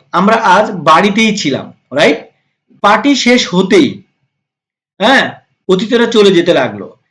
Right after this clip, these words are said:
খেলা শেষ হতে দর্শকরা চলে যেতে লাগলো।" আবার এখানে দেখেন বলা হচ্ছে, "আগামী কাল ছুটির দিন হয়, সব সরকারি অফিস বন্ধ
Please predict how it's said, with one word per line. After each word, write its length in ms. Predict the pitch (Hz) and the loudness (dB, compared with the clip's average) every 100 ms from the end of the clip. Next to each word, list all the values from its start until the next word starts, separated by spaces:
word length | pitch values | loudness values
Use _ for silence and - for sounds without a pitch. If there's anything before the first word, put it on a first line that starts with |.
| _ | _
খেলা 320 | - 214 254 | -4 0 0
শেষ 340 | 233 220 220 202 | 0 0 -2 -2
হতে 220 | 175 214 | 0 2
দর্শকরা 460 | 202 185 - 170 202 | 2 0 -2 -2 -2
চলে 280 | 196 151 | -2 -2
যেতে 260 | 139 139 180 294 - - 143 | -2 -2 0 0 -2 -14 -6
লাগলো।" 520 | 147 135 101 92 - _ _ _ _ - | -2 -2 -4 -14 -18 _ _ _ _ -4
আবার 260 | 170 208 | 2 4
এখানে 220 | 220 220 | 4 2
দেখেন 260 | 214 202 208 | 2 0 2
বলা 200 | 196 196 | 4 4
হচ্ছে, 180 | 196 208 | 2 0
"আগামী 600 | 175 185 196 196 196 226 - _ - - | 0 0 0 2 2 0 -6 _ -14 -2
কাল 300 | 175 175 185 | 2 2 0
ছুটির 300 | 196 190 180 | -4 -4 -2
দিন 120 | 190 | 0
হয়, 400 | 175 165 170 - - _ | 2 2 2 -2 -10 _
সব 320 | - 175 170 - - _ - | -6 0 2 0 -4 _ -12
সরকারি 460 | - 180 - 190 | -4 -2 0 2
অফিস 400 | 175 156 254 - - _ - | 2 2 -2 -4 -10 _ -10
বন্ধ 360 | 147 160 160 | 0 0 2